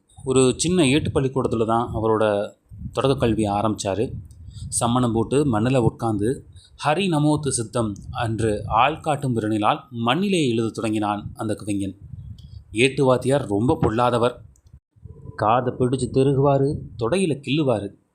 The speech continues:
அவனும் விடவே மாட்டான். மண்ணை வாரி அவர் மீது இறைப்பான். ஓராண்டு அப்படியே அங்க அவரோட படிப்பு தொடர்ந்துச்சு.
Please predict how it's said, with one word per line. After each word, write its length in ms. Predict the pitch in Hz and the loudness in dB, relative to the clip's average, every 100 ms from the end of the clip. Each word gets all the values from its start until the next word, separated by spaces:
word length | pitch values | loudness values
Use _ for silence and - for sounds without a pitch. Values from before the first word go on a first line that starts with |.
| _ _ | _ _
அவனும் 480 | - 101 117 165 127 | -4 -2 2 2 4
விடவே 260 | 110 120 147 | 4 4 4
மாட்டான். 500 | 127 98 107 - - - 113 | 2 0 -4 -6 -16 -12 -4
மண்ணை 400 | 113 120 170 156 | 0 0 2 4
வாரி 280 | 123 143 | 4 4
அவர் 200 | 120 113 | 4 2
மீது 280 | 110 113 113 | 0 0 0
இறைப்பான். 440 | 104 107 107 98 - _ _ - - - | 0 -4 -4 -8 -10 _ _ -20 -20 -6
ஓராண்டு 600 | 135 196 196 180 170 160 | 4 6 6 2 2 2
அப்படியே 380 | 131 120 143 151 | 2 0 0 2
அங்க 500 | 143 127 117 110 107 101 - | 2 2 2 2 -2 -6 -6
அவரோட 240 | 123 117 107 | -2 0 0
படிப்பு 320 | 113 123 - | -2 -2 -2
தொடர்ந்துச்சு. 560 | 107 110 110 95 107 | -4 -4 -4 -6 -8